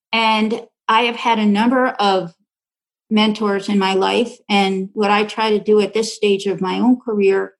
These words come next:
is to pay that back by helping other people who are looking for some guidance or some help in a particular area, and also just by being a good role model,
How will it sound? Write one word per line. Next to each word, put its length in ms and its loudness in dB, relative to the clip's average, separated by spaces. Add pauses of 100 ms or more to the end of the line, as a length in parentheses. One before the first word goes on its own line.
(240)
is 420 0
to 260 0
pay 220 2
that 240 0
back 480 -4 (1120)
by 840 0 (360)
helping 380 0
other 240 2
people 880 -2 (140)
who 640 2
are 180 2
looking 380 0
for 420 0
some 300 -2
guidance 760 -2
or 240 0
some 200 -2
help 300 -2
in 80 -4
a 60 -4
particular 520 -2
area, 280 -2
and 100 0
also 260 2
just 220 -4
by 160 0
being 380 0
a 60 -2
good 220 0
role 260 0
model, 480 -4